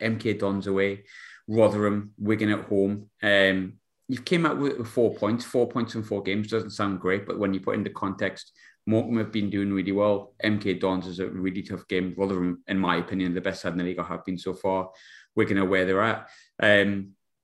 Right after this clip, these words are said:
although it's frustrating to only get the one point, how do you assess those, those sort of four games and the recent form in general?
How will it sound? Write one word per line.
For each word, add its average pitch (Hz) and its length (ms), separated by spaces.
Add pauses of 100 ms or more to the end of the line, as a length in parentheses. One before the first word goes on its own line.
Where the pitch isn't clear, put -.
(180)
although 127 240
it's 131 100
frustrating 120 580
to 107 100
only 110 120
get 107 120
the 101 60
one 98 280
point, 101 340
how 110 160
do 113 100
you 110 120
assess 98 440
those, 98 260
those 101 180
sort 104 180
of - 40
four 98 200
games 98 280
and 95 120
the 90 60
recent 92 260
form 90 220
in 90 80
general? 104 380